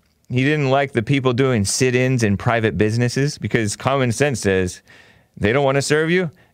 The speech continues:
Don't force yourself on them," right? Well, now stupid Democrats and stupid Republicans and evil, um, people in the Supreme Court have said that, "Oh, you can't discriminate. You can't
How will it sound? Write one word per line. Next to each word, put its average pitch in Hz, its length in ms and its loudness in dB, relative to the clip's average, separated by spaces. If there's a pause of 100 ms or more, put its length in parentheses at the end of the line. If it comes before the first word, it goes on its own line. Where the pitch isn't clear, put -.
(100)
Don't 151 260 0
force 190 320 0
yourself 101 380 0
on 98 160 2
them," 90 100 2
right? 123 260 0 (680)
Well, 143 500 0 (160)
now 151 440 0 (200)
stupid 180 500 -2
Democrats 170 680 -2
and 113 160 0
stupid 180 400 -2
Republicans 156 720 0
and 110 160 0
evil, 151 640 0
um, 107 460 0 (360)
people 147 320 0
in 131 80 0
the 117 60 2
Supreme 139 400 -2
Court 139 420 -2 (840)
have 127 840 0 (140)
said 151 400 0
that, 107 240 2
"Oh, 160 240 2
you 135 200 0
can't 160 280 0
discriminate. 127 720 -2
You 120 120 0
can't 151 460 -2